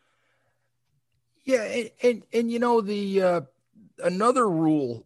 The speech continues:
that, that I, I wanted to, uh, to, to talk about here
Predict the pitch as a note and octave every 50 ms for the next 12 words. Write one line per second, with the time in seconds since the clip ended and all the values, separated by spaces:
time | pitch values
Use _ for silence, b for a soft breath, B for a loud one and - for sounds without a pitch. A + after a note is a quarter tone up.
0 | _ - B2+ C3+ C3+ B2 - - - B2 A2+ C3+ C3 A#2+ A#2+ A#2 A2+ - - A#2+
1 | A#2+ A2 A2+ A#2+ A#2 A#2+ A#2+ A#2+ A#2+ B2 A#2 G2 F#2 _ - - - A#2+ A#2 A2+
2 | A2+ A2+ A2 G#2+ G#2+ G#2 G2+ G2 F#2+ F#2 F2+ - _ _ - G#2+ G#2+ - - A#2
3 | G2+ - _ _ - - A#2+ - - A#2 G#2+ A2 G#2+ - - A#2+ G2 F2 G2 F#2+
4 | F#2+ F#2 F2+ F2 - - - A#2 G#2+ G2+ G2 F#2+ F#2 F2+ F2+